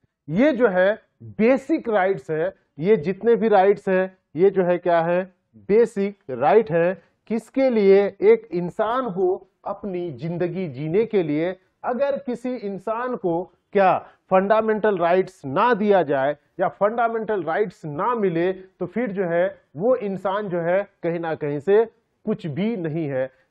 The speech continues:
एक्चुअल में जो फंडामेंटल राइट्स का जो कॉन्सेप्ट है, ये जो है हम लोगों के यहाँ जो है हो सकता है कि कुछ पार्ट्स ब्रिटेन से भी दिखने को मिलता है, लेकिन अमेरिका के बिल ऑफ राइट्स से जो है ये कॉन्सेप्ट हम लोगों को दिखने को मिलता है।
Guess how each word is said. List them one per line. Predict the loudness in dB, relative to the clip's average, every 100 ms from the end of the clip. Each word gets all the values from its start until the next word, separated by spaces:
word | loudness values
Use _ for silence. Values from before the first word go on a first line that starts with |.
| -6
एक्चुअल | -6 -4 -4 -2 0
में | 2 2 0
जो | -2
फंडामेंटल | -2 -2 -2 -2 -2 -2 -2 0
राइट्स | 2 2 0 0
का | -2
जो | -2
कॉन्सेप्ट | -2 -2 0 2 2 2
है, | 2 2 2 _ _ -2
ये | 0
जो | 2 2
है | 2
हम | 2 -2
लोगों | -4 -2
के | 0 0
यहाँ | 0 -4
जो | -2
है | -2 -2 -6 _ _ _ -6
हो | -4
सकता | -6 -4 -2 0
है | -2
कि | -4 -8
कुछ | -10 -10 -6
पार्ट्स | -4 -4 -8
ब्रिटेन | -10 -8 -4 -4 -4
से | -6
भी | -6
दिखने | -6 -4 -6
को | -6 -4
मिलता | -4 -2 0
है, | 0 -2 _ _
लेकिन | 2 2 4 0 -2 -8
अमेरिका | -6 -4 -4 0 0
के | 2 0
बिल | -2 -2 -4
ऑफ | -2 -2 -2 -6
राइट्स | -4 -4 -4 -6
से | -6
जो | -2
है | -2 -2 -2 _ _
ये | -4 -4
कॉन्सेप्ट | -2 -6 -6 -8 -10
हम | -12 -12
लोगों | -10
को | -6 -4 -4
दिखने | -8 -10 -6 -4
को | -4
मिलता | -8 -8 -4 -2
है। | -2